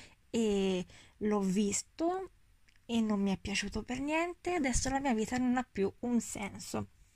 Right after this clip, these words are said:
Il film di cui sto parlando è Crimes of the Future. Se io poi durante questo episodio la chiamerò Crimes of Tomorrow, non fateci caso perché il mio cervello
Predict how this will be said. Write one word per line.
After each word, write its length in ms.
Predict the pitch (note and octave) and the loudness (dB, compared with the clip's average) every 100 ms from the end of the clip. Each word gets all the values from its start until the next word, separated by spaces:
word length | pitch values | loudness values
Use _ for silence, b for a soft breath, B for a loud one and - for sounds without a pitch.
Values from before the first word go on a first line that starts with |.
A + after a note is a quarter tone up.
| - - - B3 | -20 -20 -8 -2
Il 140 | G#3+ | -2
film 400 | - A3+ G3 F#3+ | 0 0 2 2
di 80 | F#3 | 0
cui 140 | F#3+ | -2
sto 180 | - D4+ | -4 -6
parlando 680 | - - A3+ F#3 F#3+ G3 G3+ B B B | -2 0 2 2 2 0 -2 B B B
è 180 | B B3+ | B -6
Crimes 540 | - G#3 F#3+ F#3+ G3+ - | -4 -2 0 0 -2 -4
of 140 | G3 | -4
the 120 | G3 F#3+ | -2 -2
Future. 580 | - F#3+ G3 - G3 - B B | 0 -2 0 -2 -2 -4 B B
Se 240 | - C#4+ | -6 0
io 220 | D4+ C4+ | 2 2
poi 260 | - B3 A3 | 0 0 0
durante 800 | G3+ A3+ B3 A3 - G3 F#3 - | 0 0 2 2 0 -4 -4 -4
questo 560 | - G#3 - - G3 F#3+ | -4 -4 -4 -4 -2 0
episodio 580 | G3 G#3 G3+ A3 G3+ | -2 0 2 2 2
la 100 | G3 | 0
chiamerò 440 | F#3 G3+ G3 A3 - | 0 0 2 0 -2
Crimes 460 | - G#3+ G3+ F#3+ | -4 0 0 -2
of 160 | A#3+ B3 | -6 -8
Tomorrow, 560 | - C#4+ C4 B3 B3+ A#3 | -6 -2 2 2 2 2
non 180 | D4 | 0
fateci 460 | C#4+ A#3+ A#3+ C4 E4 | 0 -2 -2 -2 -2
caso 440 | - G3 F#3+ G#3 - B B | 2 2 2 -2 -8 B B
perché 280 | - - - | -8 -4 -2
il 80 | A#3 | 0
mio 100 | B3 | 0
cervello 480 | - D4+ F#3 - | 0 4 6 6